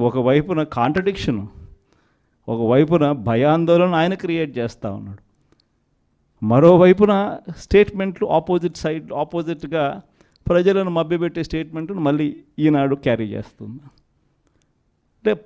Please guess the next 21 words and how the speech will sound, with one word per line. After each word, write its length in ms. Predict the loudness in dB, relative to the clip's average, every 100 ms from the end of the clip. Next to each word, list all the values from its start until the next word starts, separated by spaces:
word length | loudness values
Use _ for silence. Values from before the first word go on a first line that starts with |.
| -6
పద్ధతి 420 | -4 2 2 0 -4
ప్రకారం 480 | -6 -2 -4 -4 -8 -18 -20 -20 -20 -20 _ _ _ _ _ _ _ -4
భయాందోళన 720 | 0 2 0 0 -2 -2 -6
క్రియేట్ 380 | -4 -4 -4 -4
చేయడం, 300 | -6 -6 -8 -14 _ _ _ _ _ _ _ _ _ -6
పద్ధతి 320 | -2 -2 -2
ప్రకారం 520 | -4 -2 -2 0 -2 -6 -16 -20 _ _ _ _ -2
ఈనాడు, 420 | 0 2 2 4 4
ఆంధ్రజ్యోతి, 540 | 2 0 0 -2 -2 -4
టీవీ 220 | -4 -4
ఫైవ్, 180 | -4 -4
చంద్రబాబు 420 | -4 -6 -4 -6 -6
నాయుడు 160 | -4 -4
వీళ్ళంతా 260 | -2 -2 -2
కలిసి 200 | -2 -4
మళ్ళా 260 | -4 -4 -8 _ _ _ _ _
ఏమీ 220 | 0 2 2
జరగనట్టుగా 580 | 0 0 -2 -4 -4 -4
మళ్ళా 240 | -2 0 2
వీళ్ళు 240 | 2 2 0 -4 -10 -2 2
రివర్స్ 340 | 4 2 0